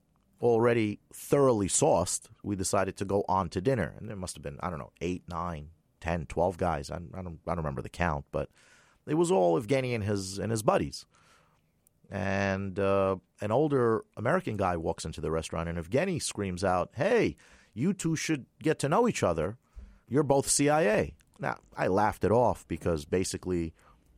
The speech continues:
to them, everybody from America was C I A 'cause that's how they grew up. You know, they grew up being worried about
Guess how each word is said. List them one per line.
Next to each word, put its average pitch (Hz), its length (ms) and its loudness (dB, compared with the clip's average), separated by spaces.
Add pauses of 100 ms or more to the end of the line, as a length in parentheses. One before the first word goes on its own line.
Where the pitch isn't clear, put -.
(120)
to 104 100 -2
them, 98 320 0
everybody 101 520 2
from 82 200 -2
America 76 400 2
was 67 140 0
C 80 160 2
I 67 140 2
A 50 280 -8 (520)
'cause 101 100 -2
that's 90 200 0
how 92 100 0
they 90 120 0
grew 101 240 2
up. 143 280 0
You 80 80 -4
know, 73 80 -6
they 71 100 -8
grew 82 160 0
up - 140 -4
being 73 240 -6
worried 92 320 4
about 73 340 -2